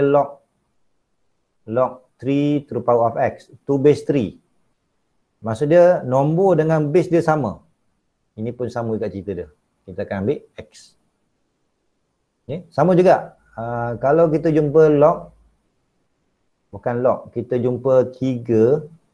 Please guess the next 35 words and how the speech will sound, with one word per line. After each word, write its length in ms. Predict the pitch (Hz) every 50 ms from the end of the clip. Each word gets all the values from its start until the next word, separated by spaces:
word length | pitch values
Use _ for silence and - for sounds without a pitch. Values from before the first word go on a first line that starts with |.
| _ _ _ _ _ _ _
index, 320 | 127 131 143 143 131 - -
eh, 160 | 123 139 -
index. 400 | 131 123 135 123 - - - - _ _ _ _ _ _ _ _ _ _ _ _ _
Three 240 | 143 165 175 170 170 170
to 20 | 156
the 100 | 143 120
power 220 | - 135 127 131 131 135 135
of 60 | 135 - - -
log 480 | _ 110 107 139 180 - - - - _ _ _ _ _ _ _ _ _
to 80 | 123 110
base 240 | 107 120 120 120 120 -
three 320 | - 135 123 127 135 127
X. 400 | 120 98 - - - - - _ _ _ _ -
Ini 160 | 117 127 139
pun 240 | 139 139 139 139 131
jawapan 320 | 123 117 117 123 120 120
dia 80 | 120 117
tiga, 400 | 120 123 113 110 113 123 123 - - _ _ _ _ _
uh, 80 | 113 110
jawapan 320 | 110 123 120 131 127 123
dia 60 | - 117 113
X 20 | 110 104
juga. 160 | 101 87 82 - _ _ _ _ _ _ _ _ _ _ _ _ _ _ _ _ _ _ _ _ _ _ _ _ _ _
Okey? 120 | 135 175 180 175 - _ _ _ _ _ _ _ _ _ _ _ _ _ _ _ _ _
Kan? 240 | 120 127 147 175 180
Kalau 320 | - 175 131 135 151 147
kita 240 | 131 139 139 147 139
ada 80 | 143 139
log 480 | 135 131 143 175 208 202 - - - _ - - _ _
number 400 | - 117 120 123 123 123 143 180 175 170
three 320 | 135 135 165 208 254 269 - _ _ _ _ _ _ _
to 160 | _ 135 127
base 240 | 127 143 139 139 -
three, 160 | 160 147 120
sama, 400 | 107 - 135 143 127 104 87 -